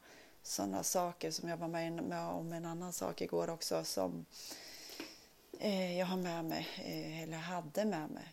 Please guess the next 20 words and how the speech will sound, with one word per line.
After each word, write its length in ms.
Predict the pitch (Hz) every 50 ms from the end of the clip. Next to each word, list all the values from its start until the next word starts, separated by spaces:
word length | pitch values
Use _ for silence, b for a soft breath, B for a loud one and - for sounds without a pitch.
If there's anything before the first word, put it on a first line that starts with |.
| - -
Det, 260 | - - 165 165 - - -
jag 140 | - - 165
hoppas 420 | 160 165 180 - - 190 170 170
att 140 | 175 170 -
allting 420 | 170 165 160 - - 156 156 156 -
av 280 | - - 165 160 156 156
det 80 | - -
är 140 | - -
borta. 460 | - - - - - - - 52 52 - - - - - - - - - - - - - - - - - - - - - - - - - -
Ja, 100 | - 160
det 60 | 156
är 20 | 156
inte 160 | 151 - 160
klokt. 500 | - - 175 175 160 - - - - B B B B B B B B B B B B -
Men 160 | - 208 202
jag 140 | 208 214 208
kände 460 | - - - 226 208 190 185 196 196
det, 100 | 196 185
för 140 | 190 - 185
jag 140 | 185 190